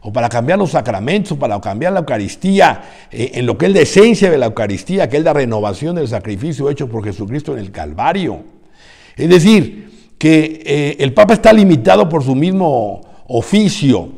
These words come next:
y ha habido papas buenos, ha habido papas malos. Entonces este Papa Francisco está envuelto en una situación, eh, dramática, porque la Iglesia, no ahora,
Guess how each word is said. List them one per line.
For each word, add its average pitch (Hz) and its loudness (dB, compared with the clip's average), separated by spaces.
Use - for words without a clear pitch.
y 147 4
ha - 8
habido 220 6
papas 208 6
buenos, 202 6
ha 190 8
habido 190 4
papas 151 2
malos. 151 0
Entonces 139 -2
este 190 2
Papa 214 6
Francisco 180 -2
está 135 0
envuelto 185 2
en 160 2
una 196 2
situación, 170 0
eh, 123 -2
dramática, 147 0
porque 127 -2
la 131 0
Iglesia, 160 4
no 143 4
ahora, 208 6